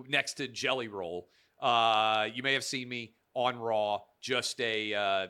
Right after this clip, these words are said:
uh, probably, like, couple of months ago, whatever the math was on that. Um, and my kids love it. And I've been to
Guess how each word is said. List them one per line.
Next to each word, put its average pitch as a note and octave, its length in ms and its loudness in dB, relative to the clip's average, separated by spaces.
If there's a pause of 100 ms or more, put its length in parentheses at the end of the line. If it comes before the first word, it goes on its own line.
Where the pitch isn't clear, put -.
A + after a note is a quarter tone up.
(100)
uh, D3+ 140 -6
probably, D#3 240 -2
like, A#2 160 -2
couple A#2+ 200 -2
of A2+ 60 -8
months G2+ 220 -8
ago, E2 220 -12
whatever A#2 260 -4
the G#2+ 60 -8
math F#2+ 280 -4
was - 300 -18
on C#2 160 -18
that. - 680 -14
Um, A#2+ 360 2 (100)
and A#2+ 380 0
my C#3 160 2
kids C3+ 320 -2
love A#2 240 0
it. A2+ 160 -4 (480)
And A2+ 580 0
I've C3 140 0
been C3+ 100 -6
to C3 160 -4